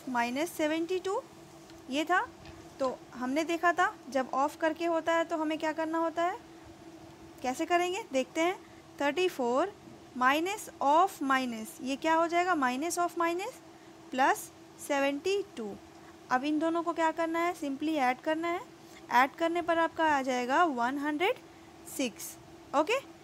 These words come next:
फिर एंड करके फिर से लिखा हुआ है, कोई दूसरा है, माइनस सेवेंटी टू ब्रैकेट है, माइनस थर्टी फ़ोर है। ठीक है, आप बुक में देख सकते हो, ये है। अब इसे सॉल्व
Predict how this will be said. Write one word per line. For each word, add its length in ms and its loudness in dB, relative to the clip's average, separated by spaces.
फिर 280 -4
एंड 300 6
करके 340 0
फिर 200 -2
से 160 -2
लिखा 280 2
हुआ 200 4
है, 200 2
कोई 120 -2
दूसरा 360 0
है, 280 2
माइनस 340 0
सेवेंटी 520 2
टू 300 -2
ब्रैकेट 400 4
है, 220 6
माइनस 520 -2
थर्टी 240 -2
फ़ोर 280 -6
है। 220 -10
ठीक 160 -6
है, 80 -2
आप 180 4
बुक 220 -2
में 160 -2
देख 180 -2
सकते 320 -2
हो, 160 0
ये 180 4
है। 220 -4
अब 140 6
इसे 200 0
सॉल्व 260 2